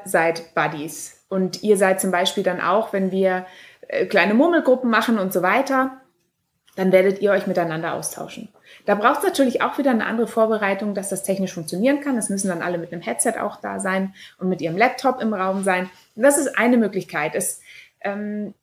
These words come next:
es ermöglicht einfach wieder diese Verbindung stärker und dieses die Online-Teilnehmenden mehr reinholen. Dass wirklich jeder einen hat, wo er sagt, hey, und wenn bei mir die Technik plötzlich aushängt oder ich mir fast in die Hose mache, ich schreibe nur dieser einen Person, übrigens, ich bin kurz auf Toilette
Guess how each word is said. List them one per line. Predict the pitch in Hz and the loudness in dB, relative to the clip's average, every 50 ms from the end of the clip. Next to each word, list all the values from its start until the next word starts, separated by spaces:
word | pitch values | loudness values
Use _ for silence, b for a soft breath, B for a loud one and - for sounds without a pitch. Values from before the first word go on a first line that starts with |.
| _ _ _ - | _ _ _ -2
es | 214 220 - | 0 4 4
ermöglicht | 247 240 262 285 285 320 277 - - | 6 6 6 6 4 2 2 2 2
einfach | - 247 247 277 269 - - | 0 0 2 0 0 0 2
wieder | 240 254 294 277 | 2 4 4 4
diese | 233 240 233 226 233 | 4 4 4 2 2
Verbindung | - 233 208 196 262 269 302 311 294 285 | 2 0 0 0 0 2 2 2 2 0
stärker | - - 240 220 233 262 254 262 233 | 2 2 2 2 2 0 0 -2 -2
und | 220 208 | 0 0
dieses | 220 214 220 220 - - | 0 2 2 0 0 -2
die | - - | -4 -2
Online-Teilnehmenden | 214 214 226 226 220 214 202 - 208 196 196 196 196 196 196 196 190 190 190 | -2 0 0 0 0 0 -2 -2 -2 0 0 0 0 0 0 2 2 2 2
mehr | 185 185 190 190 170 165 170 | 2 0 0 0 -2 -2 -4
reinholen. | 156 156 170 170 175 170 170 180 160 156 147 135 156 151 175 - b b b b | -4 -2 -2 -4 -4 -6 -4 -2 0 0 0 0 -4 -8 -12 -16 b b b b
Dass | 202 185 - 196 | -6 -2 2 4
wirklich | 196 190 240 285 262 - - - | 4 4 4 2 2 0 -2 -2
jeder | 175 185 190 208 240 254 262 - 170 | 2 2 4 4 4 4 2 0 -2
einen | 175 180 180 214 247 254 - - | -2 -2 -2 -2 -2 -2 -2 -2
hat, | 180 226 - - - b b b b | -2 -2 -2 -4 -10 b b b b
wo | - 196 | 0 2
er | 185 | 4
sagt, | 190 202 226 - - - - | 4 4 2 0 -2 0 4
hey, | 208 220 254 277 285 - - _ _ | 6 6 6 4 2 -4 -8 _ _
und | - 208 202 | -2 0 2
wenn | 214 214 | 4 4
bei | 220 214 | 4 4
mir | 214 220 220 | 4 4 2
die | 185 196 185 | 0 -2 -6
Technik | - - 247 247 277 262 262 | -4 -4 0 2 2 2 2
plötzlich | - 226 220 - 196 196 - | 2 0 0 0 -2 0 2
aushängt | 180 240 277 - 277 226 214 202 | 2 2 2 2 2 0 2 2
oder | 202 196 - 226 | 2 2 2 2
ich | 226 - | 2 0
mir | 220 202 | -2 0
fast | - 233 254 - - | 0 0 0 2 2
in | 240 | 2
die | 233 202 202 | 2 2 2
Hose | 226 285 277 277 | 0 2 4 4
mache, | 220 220 - 233 | 4 2 2 0
ich | - 220 - | -2 -2 -2
schreibe | - - 214 247 - 233 | 0 2 2 2 4 4
nur | 240 240 | 4 4
dieser | 214 220 208 208 - | 4 2 2 2 2
einen | - 214 226 226 | 0 -2 -4 -4
Person, | - 214 196 226 226 214 214 | -4 -2 0 0 0 -2 -4
übrigens, | 214 220 208 202 202 - | -6 -6 -6 -8 -8 -8
ich | - | -6
bin | 220 220 220 | -4 -4 -4
kurz | 220 208 - | -4 -6 -6
auf | 196 - | -6 -6
Toilette | - - 202 208 226 220 - 202 220 254 | -4 -2 0 2 2 2 2 0 -2 -2